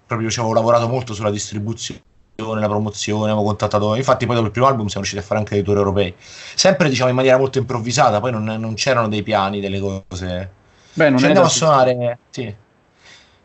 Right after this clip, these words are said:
Speaker 1: Però era sempre un po' così, spontaneo. Andiamo a suonare la, sì, andiamo a suonare, che facciamo? Boh, suoniamo Master of Pizza, urliamo a caso. Ah, sì, sì, bello, ok. È molto
Speaker 2: Beh, evidentemente il pubblico anche all'inizio apprezzava, diciamo, questo modo molto spontaneo di, che avevate
Speaker 1: Sì,
Speaker 2: di
Speaker 1: sì,
Speaker 2: porvi,
Speaker 1: sì.
Speaker 2: insomma,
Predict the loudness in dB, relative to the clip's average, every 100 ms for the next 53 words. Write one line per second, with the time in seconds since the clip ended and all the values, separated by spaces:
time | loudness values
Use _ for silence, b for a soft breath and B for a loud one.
0 | _ 2 6 8 6 6 2 -4 -4 -4
1 | -4 -4 -4 -2 -6 -6 -8 0 2 2
2 | 2 -2 0 2 2 0 2 2 2 0
3 | 0 0 0 -2 -4 -2 -2 0 0 0
4 | -2 0 2 2 0 -2 -6 -4 -6 -6
5 | -8 -6 -4 2 2 4 0 2 2 4
6 | 2 0 -2 -2 -2 -2 0 0 -2 -4
7 | -4 0 0 0 0 2 0 -4 _ _
8 | b b b b b _ _ _ _ 4
9 | 6 4 4 4 2 2 0 2 2 4
10 | 4 2 0 -2 0 0 0 0 0 0
11 | 0 2 2 0 0 0 2 -2 -2 2
12 | 2 2 0 -2 -2 0 -2 -2 -2 0
13 | 2 2 0 -2 -4 -4 -2 2 2 2
14 | 2 2 4 2 2 0 2 2 4 2
15 | 2 2 2 2 2 0 -2 -4